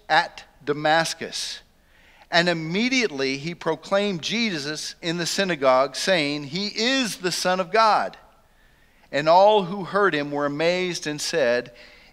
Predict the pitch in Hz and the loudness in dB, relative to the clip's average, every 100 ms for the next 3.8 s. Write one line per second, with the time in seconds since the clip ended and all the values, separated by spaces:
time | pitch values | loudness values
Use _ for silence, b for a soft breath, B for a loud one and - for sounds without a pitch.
0 | B - 240 285 262 202 220 226 226 220 | B -6 -2 0 -2 2 4 4 2 -2
1 | 233 - 190 175 220 190 170 165 175 175 | -2 -2 -4 0 2 2 0 -2 -4 0
2 | 185 170 - 208 247 170 160 156 170 160 | 0 0 -2 2 4 4 0 -2 -6 -6
3 | 165 190 254 240 - 117 127 180 | -6 -6 -4 -4 -6 -6 -6 -8